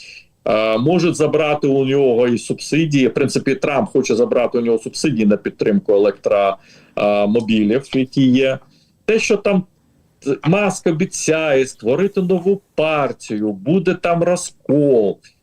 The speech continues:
Ну, це туфта. Там були такі орли, які намагалися створити, розколоти партії. Там, але, знаєте, тут, тут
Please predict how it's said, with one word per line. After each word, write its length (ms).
Ну, 140
це 200
туфта. 680
Там 240
були 260
такі 520
орли, 600
які 260
намагалися 580
створити, 560
розколоти 520
партії. 680
Там, 480
але, 280
знаєте, 440
тут, 380
тут 200